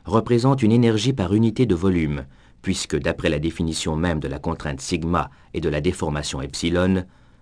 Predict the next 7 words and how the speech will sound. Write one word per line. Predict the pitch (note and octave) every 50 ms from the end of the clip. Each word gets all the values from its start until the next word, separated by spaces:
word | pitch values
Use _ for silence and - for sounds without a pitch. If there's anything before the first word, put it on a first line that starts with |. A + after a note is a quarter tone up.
| _ -
le | F#2 A#2 C3+
produit | C3 C3 C#3 C3 A#2 A#2+ A2
sigma | - - A2 F2 F#2 F2 D#2 C#2 D2
epsilon | D2+ - - G#2+ G#2+ A2 B2 C3 C#3 C#3 C3+ C3+ - - - - -
a | F#2+ G2
pour | - A2 G#2+ G2+
dimension | G#2 B2+ A#2 G#2 G2+ G2+ - - A#2 A2+ A#2